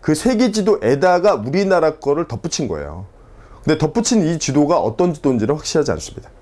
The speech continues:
네, 그래서 지도 특징 설명드렸고 시기는 누구 때다? 시기는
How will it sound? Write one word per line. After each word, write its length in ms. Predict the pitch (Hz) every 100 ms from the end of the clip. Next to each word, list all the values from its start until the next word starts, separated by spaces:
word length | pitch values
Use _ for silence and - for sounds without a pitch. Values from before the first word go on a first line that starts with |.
| - - -
네, 140 | - -
그래서 160 | - 110
지도 260 | 117 143 151
특징 220 | - 175
설명드렸고 600 | 175 175 156 104 190 190
시기는 420 | - 202 208 196
누구 160 | 104 -
때다? 360 | 95 170 240 - -
시기는 560 | - 160 143 160 277